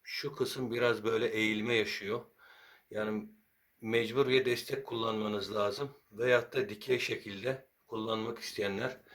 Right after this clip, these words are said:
E, dikey kullanmak için, e, bu kasada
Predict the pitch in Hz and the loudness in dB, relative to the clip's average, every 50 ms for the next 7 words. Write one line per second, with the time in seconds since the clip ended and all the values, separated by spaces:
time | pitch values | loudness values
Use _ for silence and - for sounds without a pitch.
0 | - - - - - - - - - - - - - 101 101 101 101 107 113 107 | -20 -20 -20 -20 -20 -20 -20 -20 -20 -20 -16 -8 -6 -4 -4 -4 -4 -6 -8 -4
1 | 123 135 135 127 - 131 120 120 120 120 120 120 120 123 120 - - - - 123 | 0 0 0 0 0 2 4 6 6 6 6 4 2 0 -2 -6 -8 -6 -4 -4
2 | 120 120 - - _ _ _ _ - - - - _ - 101 101 101 101 95 - | -4 -4 -8 -14 _ _ _ _ -20 -20 -20 -20 _ -10 -6 -4 -2 -2 -2 -4
3 | - - - 120 113 - 117 110 113 117 117 - - - | -6 -4 -4 -4 -2 0 0 0 2 2 2 2 0 -4